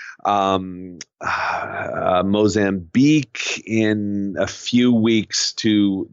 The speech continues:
do some V R recordings of dugongs out there, um, which are completely fascinating little mermaids of,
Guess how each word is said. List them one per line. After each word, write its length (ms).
do 200
some 360
V 180
R 180
recordings 640
of 200
dugongs 760
out 200
there, 440
um, 360
which 500
are 240
completely 480
fascinating 960
little 180
mermaids 640
of, 300